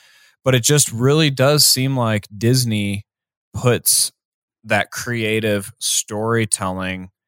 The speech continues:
and of course they're driven by profits. Of course they're the Galactic Empire. Of course they want to take your money. They want you to sign up for Disney Plus, but they use their resources, and they have all the resources, and they give people like Jon Favreau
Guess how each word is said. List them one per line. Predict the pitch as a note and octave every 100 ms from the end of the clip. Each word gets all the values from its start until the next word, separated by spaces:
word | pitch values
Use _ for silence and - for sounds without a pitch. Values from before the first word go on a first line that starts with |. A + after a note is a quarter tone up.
| _ _ _ _ -
and | G#2 G#2 G2 G2 F#2+ F#2+ F#2
of | -
course | - - G3
they're | - B2
driven | A2 F2 E2+
by | D#2
profits. | - D2 C#2+ C2+ C#2
Of | G#2
course | - - D#3 D3
they're | - A#2+
the | A2
Galactic | G#2 G2+ G2 F#2+ G2+
Empire. | G2 F2+ F#2 E2
Of | F#2 -
course | - C3
they | -
want | B2+ B2
to | A#2+
take | B2 A#2+
your | C3
money. | B2 A2+ A2+
They | G#2+
want | A2 G#2+
you | A2+
to |
sign | G#2+ A2+ G#2+
up | G2+
for | G#2
Disney | G#2 G2+
Plus, | G2+ - G2 F#2+ - _ - _ _ _
but | C#3+ C#3
they | C#3
use | C3+ A#2+ B2+ D3 D3+ C#3+
their | B2+ A#2
resources, | G#2+ C#3+ F3+ - F#2+ F#2 - G2 A2+ -
and | - A2
they | A2+
have | B2 B2 G#2 - _ -
all | B2+ D3
the | C#3 B2+
resources, | B2+ B2+ G#2+ F#2 F2+ F2+ G2+ A2+ - _
and | A2+ A2+
they | G#2+
give | A2+ A#2+ -
people | A#2+ A2+
like | G#2 F#2
Jon | F#2 G#2 G#2 A2 A2+
Favreau | A#2 A2+ G2+ F#2 F2+ F#2